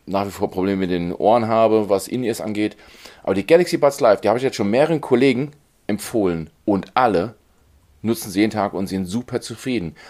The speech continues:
Sie haben jetzt, jetzt die Tage einen, ein Update bekommen,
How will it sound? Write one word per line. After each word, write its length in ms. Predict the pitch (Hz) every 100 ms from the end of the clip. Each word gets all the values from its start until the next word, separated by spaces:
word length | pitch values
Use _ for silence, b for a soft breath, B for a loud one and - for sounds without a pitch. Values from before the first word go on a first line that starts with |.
| B B
Sie 160 | - 92
haben 140 | 113
jetzt, 180 | 113 -
jetzt 300 | 117 - -
die 80 | 104
Tage 420 | 110 117 135 127
einen, 560 | 92 98 95 90 87 -
ein 100 | 92
Update 340 | - - 165 -
bekommen, 440 | 151 135 123 127